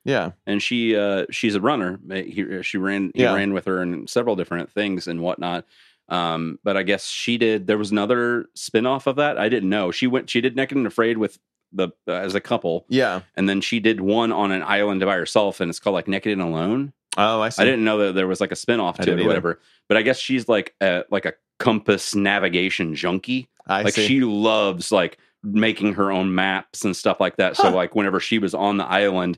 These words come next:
Speaker 2: she, you know, got shelter going and stuff like that. But she plotted out the entire area, so she knew exactly what direction she needed to trek to go get the fresh water. And this way,
Speaker 1: Ah.
Speaker 2: like, she, and she made, like, a map of it and stuff. And that's, like,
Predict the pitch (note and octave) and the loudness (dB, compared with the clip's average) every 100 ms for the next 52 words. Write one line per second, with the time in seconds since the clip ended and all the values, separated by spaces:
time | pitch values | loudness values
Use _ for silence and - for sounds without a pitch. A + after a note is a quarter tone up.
0 | _ _ _ - A2 G2 F#2 - G2+ E2+ | _ _ _ -2 0 0 -2 -2 -2 0
1 | E2 - F#2+ F2+ F2+ - - G2+ G2 F#2 | -2 -6 -2 2 2 0 0 2 2 0
2 | F#2 F2+ F2+ F2 G2 - - G2 G2+ - | 2 2 -2 0 -2 0 0 -2 -2 -4
3 | A2+ - - G2+ G2+ F2 F2+ G#2+ G#2+ F#2 | -4 -4 -2 0 0 2 2 2 2 -2
4 | F2+ G2+ F#2 F2 F#2 G2+ F#2 D#2+ F2 - | 0 0 0 0 0 2 0 -2 -4 -2
5 | G#2 F#2+ F#2+ - _ _ - F#2+ F2 F#2+ | 0 0 0 -4 _ _ -6 -2 0 0
6 | A#2 G2+ G2 F#2 F#2 - F#2 - F#2+ F#2 | 2 2 0 -2 -4 -4 -4 -2 -2 -2
7 | E2+ D#2+ - A2 F#2 - G#2 F#2 F2 F#2 | -2 -4 -4 -2 -2 -4 -2 0 0 -2
8 | - - F2 - G2 F#2+ E2+ E2+ - _ | -4 -6 -4 0 2 2 2 -2 -6 _
9 | _ - F2+ F#2 A#2 A2+ G2+ F#2+ - G#2+ | _ 0 2 2 2 2 0 0 -2 -2
10 | G2+ G2 - G#2+ F2+ F#2 G2 F2+ F2 G2 | 0 -2 0 -2 0 0 0 0 0 0
11 | E2+ E2 F2 F2 E2+ E2+ F#2 - E2 - | 0 0 0 0 0 0 -4 -4 -4 -2
12 | F2 - F2 | -4 -2 -4